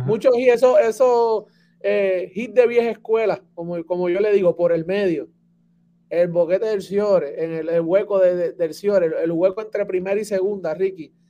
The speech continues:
A veces están volviendo a ver eso, ¿sabes? Las segundas bases tratando de llegar no están. Que ya tú veías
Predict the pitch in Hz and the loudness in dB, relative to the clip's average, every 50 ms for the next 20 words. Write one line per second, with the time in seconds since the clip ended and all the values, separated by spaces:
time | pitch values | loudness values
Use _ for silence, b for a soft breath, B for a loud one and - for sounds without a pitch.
0 | _ _ _ _ _ _ - 165 170 170 170 190 190 190 214 233 247 262 247 247 | _ _ _ _ _ _ -8 -6 -4 -2 -2 -2 -2 -2 -2 2 4 4 4 4
1 | 226 247 254 269 254 240 226 240 247 247 254 254 240 240 214 214 220 202 196 196 | 2 -2 0 2 4 4 4 4 2 2 2 2 2 0 0 2 2 2 2 2
2 | 190 180 196 202 196 208 220 233 233 214 196 226 247 254 208 233 220 - 208 190 | 0 0 0 0 0 0 0 -2 -2 -2 -2 -4 -6 -4 -4 -4 -4 -4 -4 -6
3 | 185 190 202 214 220 226 226 226 220 220 214 202 214 220 220 208 214 202 196 _ | -6 -6 -10 -10 -8 -8 -6 -4 -4 -4 -4 -4 -8 -10 -10 -12 -14 -14 -14 _
4 | - 208 220 220 214 208 b b b b b b _ 202 202 202 214 220 220 254 | -12 -10 -10 -10 -12 -14 b b b b b b _ -2 -2 0 0 -2 -2 2
5 | 269 269 269 262 262 262 | 4 6 6 6 6 2